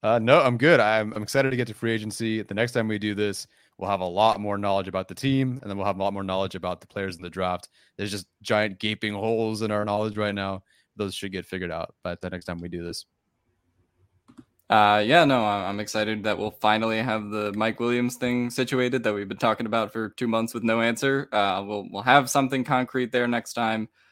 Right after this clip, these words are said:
Speaker 2: and we'll have, you know, more free agency rumors and buzz, I'm sure. So excited to see what happens.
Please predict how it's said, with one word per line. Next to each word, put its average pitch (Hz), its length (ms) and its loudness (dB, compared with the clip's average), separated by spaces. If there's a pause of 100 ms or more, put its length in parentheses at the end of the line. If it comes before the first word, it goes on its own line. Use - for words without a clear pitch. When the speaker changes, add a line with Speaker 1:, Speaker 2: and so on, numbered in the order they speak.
(200)
Speaker 2:
and 92 260 -4
we'll 95 120 -4
have, 101 140 -4 (160)
you 110 120 -6
know, 95 100 -4
more 98 300 -2
free 110 220 -2
agency 104 380 -4
rumors 101 360 -6
and 98 120 -6
buzz, 101 200 0
I'm 98 120 -6
sure. 156 420 0
So 98 300 -4 (160)
excited 95 320 -6
to 110 60 -18
see - 140 -10
what - 100 -8
happens. - 340 -14